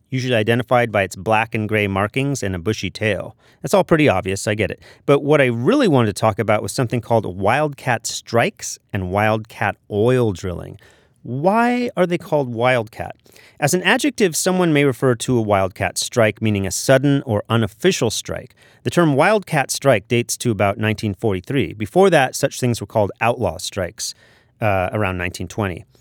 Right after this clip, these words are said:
But there's also the meaning of a commercially unsound or risky venture. So a wildcatter is an American term for an individual who drills wildcat wells, which are exploration oil wells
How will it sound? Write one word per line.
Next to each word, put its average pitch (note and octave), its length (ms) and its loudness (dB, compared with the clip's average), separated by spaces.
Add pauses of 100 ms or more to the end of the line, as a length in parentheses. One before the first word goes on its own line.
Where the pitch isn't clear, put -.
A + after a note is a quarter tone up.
(520)
But C#3+ 140 2
there's E3+ 160 0
also C4 280 0
the A#3+ 120 2
meaning D3+ 360 4
of A#2 140 0
a G#2+ 60 -4
commercially C3+ 760 0 (180)
unsound B2 680 0
or G2+ 160 -2
risky F#2+ 460 -4
venture. A#2 560 -4 (260)
So C3 380 2
a C3+ 40 6
wildcatter B2+ 1300 -2 (120)
is B2 160 0
an A#2 80 0
American C3 540 0
term G2+ 300 -4
for - 100 -6
an A2 80 -2
individual G2 560 -4
who A2 160 -10
drills A2+ 580 0
wildcat G2 1000 -2
wells, G2+ 760 -4 (240)
which - 160 -2
are A#2 140 2
exploration F#3+ 720 0
oil F3+ 260 4
wells F#2 460 0